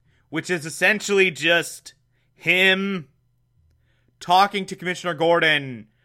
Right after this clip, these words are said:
via some typewriter that translates to Bruce Wayne's voice.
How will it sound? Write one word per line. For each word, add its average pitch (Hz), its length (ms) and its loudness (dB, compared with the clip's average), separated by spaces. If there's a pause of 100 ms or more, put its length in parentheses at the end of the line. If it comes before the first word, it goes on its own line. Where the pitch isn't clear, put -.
(280)
via 170 400 4
some 180 340 -4
typewriter 143 1000 0
that 139 180 -2
translates 156 560 0
to 143 120 -10
Bruce 147 340 -4
Wayne's 151 360 0
voice. - 680 -2